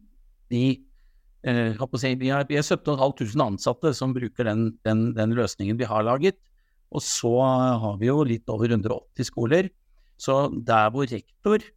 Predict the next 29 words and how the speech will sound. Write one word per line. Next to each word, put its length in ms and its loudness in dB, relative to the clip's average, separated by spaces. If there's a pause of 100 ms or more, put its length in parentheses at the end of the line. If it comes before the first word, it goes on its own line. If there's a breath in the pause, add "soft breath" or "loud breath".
kan 100 2
hake 400 -2
av 140 4
for 180 2
at 400 0
de 140 2
har 160 4
hatt 100 -8
en 80 0
diskusjon 640 -2
i 320 -16
personalet 560 0
på 160 -8
hvordan 300 0
de 80 -6
har 100 -10
tenkt 240 -8
å 80 -4
bruke 400 -6
kunstig 300 -2
intelligens 420 -4
i 60 0
undervisningen, 560 0 (420)
hvor 80 -8
de 80 2
har 80 4
snakket 400 -8
med 160 0
fagforeningene, 720 0